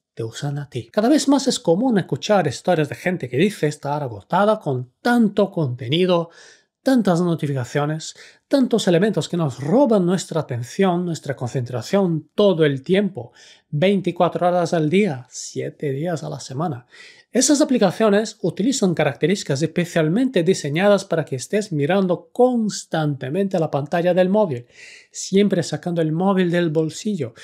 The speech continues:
siempre con la sensación de estar perdiéndote algo importante. Si te levantas mirando el móvil y te duermes también con el móvil al lado, tienes que saber que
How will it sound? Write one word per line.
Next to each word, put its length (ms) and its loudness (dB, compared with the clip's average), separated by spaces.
siempre 580 0
con 120 -2
la 80 0
sensación 600 -6
de 80 -4
estar 400 -8
perdiéndote 720 -4
algo 400 -4
importante. 760 -4
Si 400 4
te 140 2
levantas 640 0
mirando 480 2
el 100 2
móvil 420 0
y 140 -6
te 220 -4
duermes 580 0
también 320 0
con 180 -4
el 140 -2
móvil 320 2
al 220 2
lado, 420 -2
tienes 340 -2
que 100 -14
saber 340 -4
que 240 -8